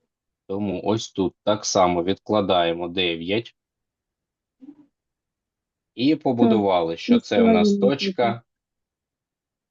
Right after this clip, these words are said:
Speaker 1: Проведіть. Далі, тепер так само взяли лінійку, виміряли. Д один, Б один. У мене вийшло, ну, десь п'ять з половиною.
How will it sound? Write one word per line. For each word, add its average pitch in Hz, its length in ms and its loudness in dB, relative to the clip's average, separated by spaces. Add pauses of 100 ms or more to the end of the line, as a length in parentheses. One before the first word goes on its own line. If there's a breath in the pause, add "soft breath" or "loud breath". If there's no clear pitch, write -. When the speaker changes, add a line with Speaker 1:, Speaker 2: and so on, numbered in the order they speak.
(1800)
Speaker 1:
Проведіть. 101 640 -2 (760)
Далі, 95 340 0 (160)
тепер 107 500 -2 (720)
так 123 220 0
само 107 340 -2
взяли 110 380 -2
лінійку, 120 480 -4
виміряли. 98 580 -2 (280)
Д 113 220 -4
один, 104 320 -4
Б 98 180 -2
один. 82 320 -6 (2000)
У 90 40 -20
мене 90 380 -18
вийшло, 87 540 -2 (680)
ну, 104 180 0
десь 90 300 0
п'ять 90 340 -4
з - 40 -20
половиною. 110 840 0